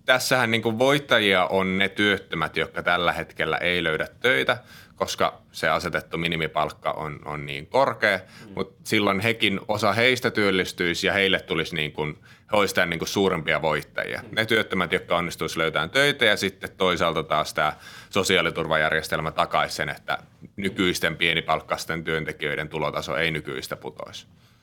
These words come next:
Speaker 2: Kyllä.
Speaker 1: Onko sulla muita asioita, mitä, mitä tekisit, että, että päästäisiin tänne kahdeksaankymmeneen prosenttiin?
Speaker 2: Joo, kyllä mä niinku satsaisin siihen kysyntään, joka nytkin on enemmän työmarkkinoita parantanut kuin nämä aktiiviset toimet. Että kyllä mä niinku,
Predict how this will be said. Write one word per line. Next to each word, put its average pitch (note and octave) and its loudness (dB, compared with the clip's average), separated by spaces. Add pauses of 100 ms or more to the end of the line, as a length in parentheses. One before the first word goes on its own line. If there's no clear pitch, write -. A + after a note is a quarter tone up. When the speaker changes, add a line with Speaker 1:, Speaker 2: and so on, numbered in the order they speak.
(280)
Speaker 2:
Kyllä. F#2+ -12 (1120)
Speaker 1:
Onko A#2 4
sulla C#3+ 4
muita C3 4 (220)
asioita, F#2+ 2
mitä, F#2 2
mitä A2 2
tekisit, F#2 0
että, - 0 (160)
että - -4
päästäisiin A2 4
tänne G2+ 0
kahdeksaankymmeneen F2 0
prosenttiin? D#2+ -4
Speaker 2:
Joo, B2 8
kyllä E3 8
mä D3+ 6
niinku E3 4
satsaisin D3 4 (380)
siihen A2 2
kysyntään, C3+ 4
joka C3 2
nytkin C#3 2
on A2+ 4
enemmän B2 2
työmarkkinoita A2 0
parantanut G#2+ 0
kuin A2+ -2
nämä A2+ 2
aktiiviset G#2+ -6
toimet. G#2 0
Että G2+ -10
kyllä A2 -2
mä G#2+ -2
niinku, A2 -4